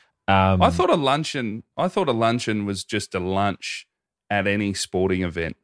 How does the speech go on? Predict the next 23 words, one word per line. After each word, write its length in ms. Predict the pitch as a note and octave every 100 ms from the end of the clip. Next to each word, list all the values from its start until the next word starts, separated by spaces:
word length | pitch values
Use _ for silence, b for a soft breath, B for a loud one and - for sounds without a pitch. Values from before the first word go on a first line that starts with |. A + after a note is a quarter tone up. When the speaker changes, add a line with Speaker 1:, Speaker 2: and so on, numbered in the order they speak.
| _ -
Speaker 1:
Oh, 240 | G2+ A2+
it's 180 | D#2 -
got 140 | F#2+
to 80 | -
do 60 | F2
with 80 | D#2
sport, 380 | - G2+ A2+
does 180 | D#2 E2
it? 40 | A2+
I 60 |
thought 220 | A2 G2+
it 80 | E2+
was 240 | D#2 D2+ - _ _
something 220 | - C2
to 40 | E2
do 40 |
with 140 | D#2 -
women. 380 | F2+ G#2+ D2 - _
Obviously, 380 | F#2 E2 - E2
we're 120 | D#2+
both. 200 | E2+ E2+ B
Speaker 2:
Yeah. 180 | G2+ G2
Speaker 1:
Well, 300 | G#2 F2+ D2+